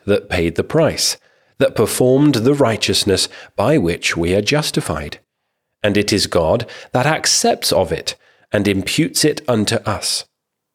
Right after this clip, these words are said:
Therefore, justification is ascribed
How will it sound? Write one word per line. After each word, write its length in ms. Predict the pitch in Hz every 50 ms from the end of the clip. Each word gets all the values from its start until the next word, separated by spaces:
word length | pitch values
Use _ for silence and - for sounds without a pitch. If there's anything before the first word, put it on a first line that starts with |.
| _ _ _ _ _ _ _ -
Therefore, 440 | 104 110 113 110 - 107 98 92 - - - - - _
justification 880 | - 127 120 - - - 107 - 104 - 123 131 139 - - 101 107
is 240 | - 107 113 101 101
ascribed 640 | - 110 107 - - 101 98 92 87 87 87 87